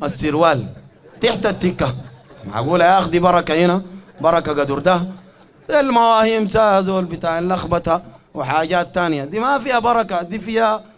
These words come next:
صنا-، فيها بلاوي تقيلة ما بتتقال. بركة بالدرجة. فده الجواب، نفتح فرصة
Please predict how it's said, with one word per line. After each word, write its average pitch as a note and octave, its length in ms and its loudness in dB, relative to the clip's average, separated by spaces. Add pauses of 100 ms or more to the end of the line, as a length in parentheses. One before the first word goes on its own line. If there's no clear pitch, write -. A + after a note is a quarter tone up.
صنا-، G3+ 560 -4
فيها A#3 240 -4
بلاوي A#3+ 420 2
تقيلة A3 380 -6
ما A3 60 -4
بتتقال. F3 420 -8 (840)
بركة E3 420 -4
بالدرجة. C3 560 -6 (500)
فده D#3 240 -8
الجواب، D3+ 680 -4
نفتح C#3+ 380 -6
فرصة B2+ 600 -2